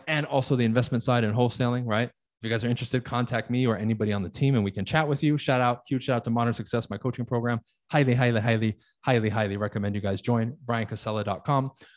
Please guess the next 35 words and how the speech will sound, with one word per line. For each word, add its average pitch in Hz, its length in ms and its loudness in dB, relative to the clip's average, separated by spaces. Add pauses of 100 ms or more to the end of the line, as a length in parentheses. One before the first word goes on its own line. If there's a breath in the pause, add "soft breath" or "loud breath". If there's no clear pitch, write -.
(240 soft breath)
Also, 139 520 6 (280)
the 127 120 2
announcement 123 400 2
for 127 80 0
the 117 140 -2
Ultimate 135 360 -2
Sales 127 260 2
Technician, 143 540 0 (260 soft breath)
which 120 180 -4
will 123 180 2
be 117 160 0
December 113 440 -2
thirtieth 117 420 0
and 107 100 -4
the 101 40 -6
thirty-first. 113 640 0 (320 loud breath)
I 117 120 0
will 117 160 -4
be 107 120 -8
streaming 120 400 0
it 101 100 -4
live. 165 460 2
I 113 80 0
will 110 160 0
be 104 120 -2
hosting 120 400 0
it 113 120 0
also 117 300 2
in 117 140 -2
person 127 380 -2
in 120 60 0
my 98 80 -4
office 107 340 -4
in 104 80 0
Miami. 175 460 2